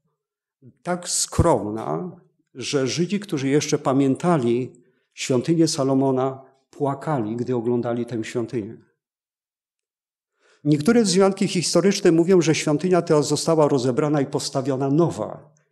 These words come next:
później nazywana świątynią Heroda albo trzecią świątynią, chociaż należącą jeszcze do drugiej. Tej odbudowanej.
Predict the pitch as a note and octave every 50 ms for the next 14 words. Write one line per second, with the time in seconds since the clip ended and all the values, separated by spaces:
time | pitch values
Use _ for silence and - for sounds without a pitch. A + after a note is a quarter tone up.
0 | _ _ _ _ _ - E3 D3+ C3+ D3+ E3 D#3 C#3 C3 A#2+ - C3 A2+ D3 D3
1 | C#3+ C#3+ C#3 C#3 C#3+ C#3 C#3 - - - C#3 C3 B2 C#3+ C#3 C#3 C#3 C3 A#2+ -
2 | C#3+ D3 E3+ C#3 - - - - - - _ _ _ _ _ _ _ _ _ _
3 | _ _ _ _ _ _ _ _ _ C#3 C3+ A#2 C#3 C#3+ - - - - F#3+ F3+
4 | - - C3 A2+ A2+ - - - B2 G#2+ - - A#2 G2 G#2 G#2+ - - G#2 -
5 | _ _ _ _ _ _ _ _ _ _ _ - E3+ E3+ E3 - F3+ - - D#3+
6 | C#3+ C#3+ C#3+ C3+ C3+ D#3 D3+ D3+ - D3 C3+ B2+ B2+ - - C3+ A#2+ C#3 C#3+ D3
7 | C3+ A#2+ - A2+ G2+ - G#2 G2+ - _ _ G2 _ _ _ _ _ _ _ _
8 | _ _ _ _ _ _ _ _ _ _ _ D3 C#3+ D3 - E3+ C3 A2+ A2+ C#3+
9 | B2+ C#3 C#3 D3+ C#3 G#2+ - - - - - _